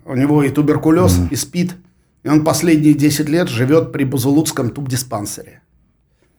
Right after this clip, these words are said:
Speaker 1: Вот это путь преступника. И,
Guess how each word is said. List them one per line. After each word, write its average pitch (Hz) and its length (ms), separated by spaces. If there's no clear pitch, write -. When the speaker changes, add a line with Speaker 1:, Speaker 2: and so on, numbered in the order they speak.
Speaker 1:
Вот 151 180
это 139 160
путь 175 360
преступника. 143 680
И, 156 540